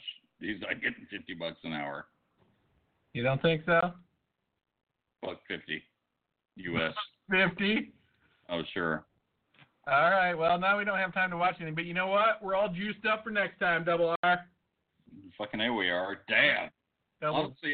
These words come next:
Speaker 1: I gotta say, I, I, I'm, I'm sorry for the torment you had to suffer, but
Speaker 2: Thank
Speaker 1: goddamn,
Speaker 2: you.
Speaker 1: what a fun show that was. <laughs>
Speaker 2: Hey, it was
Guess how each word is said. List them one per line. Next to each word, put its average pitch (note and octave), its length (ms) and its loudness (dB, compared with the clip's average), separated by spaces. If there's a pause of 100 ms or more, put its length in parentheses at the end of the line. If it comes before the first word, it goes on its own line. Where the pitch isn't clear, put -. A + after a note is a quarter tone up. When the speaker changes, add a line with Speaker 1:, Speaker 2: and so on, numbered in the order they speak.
Speaker 1:
I C#3+ 120 0
gotta E3+ 340 -4
say, D#3 400 2 (680)
I, A#2+ 100 -2 (180)
I, B2 60 0 (180)
I'm, A#2+ 240 -2
I'm B2+ 220 0
sorry F3 260 0
for D#3 80 -4
the A2+ 120 -4 (100)
torment C#3 400 2
you A#2+ 100 0
had B2 140 2
to A2 140 -4
suffer, C3+ 340 0
but A2+ 260 -4 (420)
Speaker 2:
Thank D3 300 2
Speaker 1:
goddamn, A#2+ 160 0
Speaker 2:
you. A2 100 -2
Speaker 1:
what G#2 100 -4
a G2 140 -2
fun A#2+ 360 2
show A2+ 200 -4
that G2+ 160 0
was. - 340 -6
<laughs> - 60 -12 (480)
Speaker 2:
Hey, F#3+ 260 2
it G3 80 -4
was A3+ 120 0